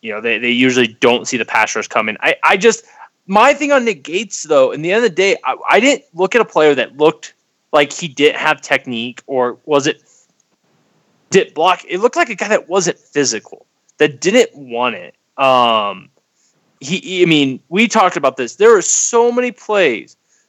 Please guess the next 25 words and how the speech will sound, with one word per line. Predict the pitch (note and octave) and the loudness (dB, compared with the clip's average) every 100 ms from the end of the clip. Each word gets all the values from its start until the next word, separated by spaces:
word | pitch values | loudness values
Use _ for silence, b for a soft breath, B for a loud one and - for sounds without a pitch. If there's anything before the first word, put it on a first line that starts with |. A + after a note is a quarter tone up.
| _ | _
that | - | 2
he | D#3+ D3+ A3+ | 2 2 -4
would | A#3+ | -4
just | G3 - | -4 -6
be | G#3 | -6
sitting | E3+ F#3+ | -2 0
there | F3 | 0
with | C3 | -2
his | B2+ - | -2 -4
hands | E3 F3 F3+ | 0 2 2
on | F3 | 2
his | D3 - | 0 -4
hips. | - - - - - - | -10 -14 -12 -14 -14 -4
And | D3+ D3 C#3+ C3+ - _ _ _ _ _ _ - | 0 2 2 0 -4 _ _ _ _ _ _ -2
you | F#3+ | -2
can't | - D#4 D#4+ D#4 | 2 2 2 0
teach | A3 A#3+ - - | -4 -4 -2 0
effort, | D#3+ - A3 - - _ _ _ _ _ _ _ _ _ _ _ _ | 0 2 2 2 -6 _ _ _ _ _ _ _ _ _ _ _ _
but | G3+ F3 D3+ - _ _ _ _ _ _ - | 4 6 4 0 _ _ _ _ _ _ -12
a | E3+ | -4
couple | B3 C4 C#4 | 0 0 2
million | B3 A#3 G3 | 4 4 2
dollars | F#3 F#3 E3 C#3 - | 4 4 4 2 -4
can | D3+ | -4
definitely | D3 G3 G3 F#3 | 0 0 0 -4